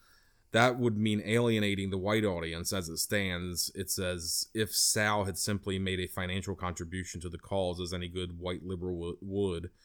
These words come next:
and it would mean making the violence too realistic, too immediate. The riot wouldn't be a, quote, "healthy outlet," unquote, anymore, but a devastating disruption. There's a creeping dishonesty at the center of Do the Right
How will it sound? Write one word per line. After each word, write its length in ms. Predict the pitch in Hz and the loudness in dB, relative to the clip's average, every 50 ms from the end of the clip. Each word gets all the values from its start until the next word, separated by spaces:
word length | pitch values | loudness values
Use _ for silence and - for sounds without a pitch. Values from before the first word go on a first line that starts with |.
| - - - - _ _ _ _ _ - | -20 -20 -20 -20 _ _ _ _ _ 0
and 120 | 113 117 | 2 2
it 80 | 113 110 | 4 4
would 160 | 113 110 110 | 4 4 6
mean 280 | 113 113 123 123 117 | 6 6 6 6 6
making 380 | 110 110 113 110 - 110 104 98 | 6 6 4 2 2 0 0 0
the 60 | 98 | 0
violence 920 | 95 87 95 98 98 104 104 101 98 95 92 - - - - - - - - - _ _ _ _ - - - - _ | 0 0 2 2 4 4 4 4 2 0 -2 -4 -4 -2 -2 -2 -2 -2 -4 -8 _ _ _ _ -20 -20 -20 -20 _
too 240 | - - - 135 123 | -6 0 0 2 4
realistic, 800 | 120 127 120 117 104 98 101 95 - - - 98 92 - - - | 6 6 6 6 6 4 2 0 0 0 -2 -2 -4 -4 -10 -10
too 220 | - - 117 107 98 | -2 0 2 2 2
immediate. 500 | 92 92 92 92 87 85 80 - - - _ _ _ | 2 2 0 -2 -2 -4 -6 -6 -10 -14 _ _ _
The 120 | - 104 92 | -6 -4 0
riot 440 | 92 107 110 117 120 117 104 92 | 2 4 6 6 6 6 4 4
wouldn't 460 | 101 107 110 104 107 101 95 95 90 - | 0 0 0 0 0 0 -2 -6 -6 -4
be 300 | 107 107 104 104 95 85 | -2 0 0 0 -2 -2
a, 320 | 95 95 92 92 87 - - _ - - _ | -2 -2 -2 -4 -4 -8 -12 _ -20 -20 _
quote, 320 | - - 117 107 98 - - - _ _ _ _ _ _ _ _ - - | -6 -2 0 0 0 -2 -6 -12 _ _ _ _ _ _ _ _ -10 -2
"healthy 340 | - 123 117 - 107 101 95 | 0 0 2 2 0 -2 -2
outlet," 380 | 98 101 101 92 95 95 90 | -2 -2 -2 -2 -4 -4 -6
unquote, 560 | 76 98 98 90 - - 107 101 95 92 - - _ - - - - _ _ - | -6 -6 -6 -8 -6 -4 -2 -2 -2 -2 -4 -8 _ -20 -20 -20 -20 _ _ -2
anymore, 760 | 117 120 120 117 113 110 107 107 104 104 104 101 95 92 - _ _ _ _ _ _ | 2 4 4 6 6 6 8 8 8 8 6 6 4 2 -2 _ _ _ _ _ _
but 120 | 98 95 107 | 0 2 2
a 60 | 104 | 4
devastating 580 | 87 113 113 113 113 - - 113 107 98 98 92 | 4 4 4 4 4 4 4 4 4 2 2 0
disruption. 760 | 92 - - 98 101 95 90 - - - 87 87 90 82 - 87 - | -2 -2 0 2 2 2 2 -2 -6 -8 -6 -8 -8 -10 -12 -6 0
There's 200 | - 113 107 107 | 2 2 4 2
a 40 | 104 | 0
creeping 480 | - - - 135 139 - 147 139 131 | 0 2 2 2 4 4 2 2 2
dishonesty 640 | 113 104 - 104 101 101 107 107 101 - - 98 92 | 2 2 2 0 0 0 2 0 0 -2 -2 -2 -4
at 120 | 92 90 | -4 -4
the 60 | - 90 | -4 -6
center 360 | - - 104 104 101 95 95 | -4 -2 -2 0 0 0 -2
of 120 | 90 85 | -2 -2
Do 140 | 92 98 98 | -4 -2 -2
the 80 | 92 92 | -2 0
Right 240 | 92 92 90 87 | 0 0 -2 -2